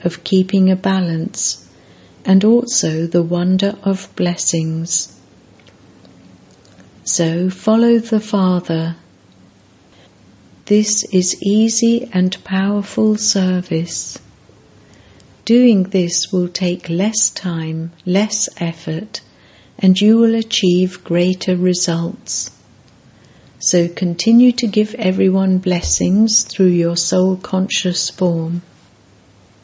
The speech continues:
Slogan. To merge the expansion in a second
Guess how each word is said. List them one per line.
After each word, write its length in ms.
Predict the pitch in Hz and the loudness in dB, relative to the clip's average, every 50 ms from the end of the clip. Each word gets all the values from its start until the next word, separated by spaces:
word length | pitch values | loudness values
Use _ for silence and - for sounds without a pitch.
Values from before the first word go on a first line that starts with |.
| _ _ _ _ _ _ _ _ _ _ _ _ _ _ _ _ _ _ _ _ _ _ - - - - - | _ _ _ _ _ _ _ _ _ _ _ _ _ _ _ _ _ _ _ _ _ _ -20 -20 -20 -18 -10
Slogan. 1040 | - - - - 175 175 170 165 170 170 170 - 180 185 208 226 247 233 240 - - _ _ _ _ _ _ _ _ _ _ _ _ _ _ _ _ _ _ _ _ - _ _ _ _ - | -6 -4 -2 0 2 2 4 4 2 2 2 2 2 4 6 4 4 2 0 -8 -20 _ _ _ _ _ _ _ _ _ _ _ _ _ _ _ _ _ _ _ _ -20 _ _ _ _ -6
To 140 | - - 190 | 0 2 4
merge 540 | 185 180 185 190 208 226 240 220 - - - | 4 4 4 4 4 2 2 0 -2 -6 -4
the 220 | - 233 226 226 | -2 -2 -2 -2
expansion 1040 | 233 233 - - - - - 185 180 196 208 - - - - - 226 220 220 220 - | -2 -4 -6 -6 -6 -6 -6 -6 -6 -6 -6 -6 -6 -4 -2 0 2 2 2 0 0
in 220 | - 196 185 185 | 0 0 2 2
a 80 | 185 185 | 2 0
second 840 | 185 - - 185 175 - - - - 170 160 160 165 165 170 - | -2 -2 -4 -4 -6 -8 -8 -8 -6 -6 -4 -4 -4 -6 -8 -10